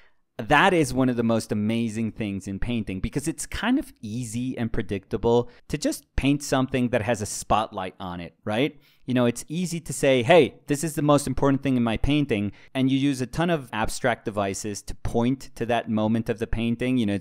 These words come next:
it almost feels like those devices are like neon arrows just asking you to go to that particular place. But it's also beautiful when we say, "Hey, this is a portrait where the portrait is actually not important." So what is the most important moment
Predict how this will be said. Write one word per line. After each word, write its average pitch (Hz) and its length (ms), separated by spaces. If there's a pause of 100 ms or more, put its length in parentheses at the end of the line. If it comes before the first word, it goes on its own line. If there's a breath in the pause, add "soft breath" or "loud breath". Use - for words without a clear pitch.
it 123 100
almost 143 380
feels 127 240
like 107 160
those 110 220
devices 113 500
are 95 160
like 92 200
neon 104 580
arrows 101 500
just - 240 (100)
asking 120 520
you 104 260
to 98 160
go 104 340
to 101 200
that 98 280
particular 92 400
place. - 440 (340 soft breath)
But 139 100
it's 139 160
also 170 300
beautiful 120 580
when 110 260
we 113 160
say, 107 360 (320 soft breath)
"Hey, 170 240
this 135 280
is 180 120
a 165 120
portrait 123 640
where 117 200
the 110 80
portrait 165 640
is 104 120
actually 107 440
not 101 280
important." 90 680 (160)
So 180 160
what 190 180
is 196 120
the 196 80
most 202 220
important 190 420
moment 151 520